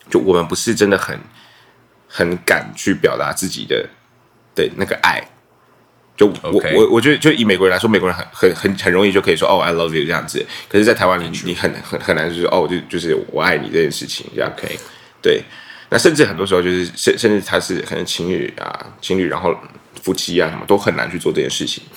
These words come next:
Speaker 1: 那，呃，我就是利用感恩节这，这个，这个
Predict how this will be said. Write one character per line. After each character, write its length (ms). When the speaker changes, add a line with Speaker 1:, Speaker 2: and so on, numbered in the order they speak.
Speaker 1:
那， 240
呃， 260
我 100
就 120
是 160
利 80
用 120
感 120
恩 100
节 140
这， 140
这 180
个， 100
这 140
个 240